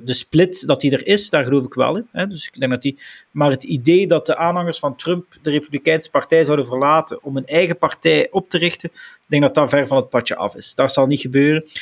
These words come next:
Trump heeft vierenzeventig miljoen kiezers behaald. Peiling afgelopen week zegt dat tweeënnegentig procent van die mensen zeker opnieuw voor Trump zou stemmen.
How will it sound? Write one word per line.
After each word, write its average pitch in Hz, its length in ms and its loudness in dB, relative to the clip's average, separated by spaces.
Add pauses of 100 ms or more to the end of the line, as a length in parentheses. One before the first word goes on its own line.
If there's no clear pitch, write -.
(260)
Trump 165 200 0
heeft 160 160 2
vierenzeventig 180 560 2
miljoen 165 200 0
kiezers 180 300 0
behaald. 175 560 0 (300)
Peiling 156 300 2
afgelopen 143 480 0
week 147 260 2
zegt 143 200 -2
dat - 160 0
tweeënnegentig 160 520 2
procent 143 360 -2
van 139 120 0
die 131 100 0
mensen 139 360 0
zeker 139 380 0
opnieuw 151 280 -2
voor 123 100 -4
Trump 147 200 -2
zou - 160 0
stemmen. 156 320 -4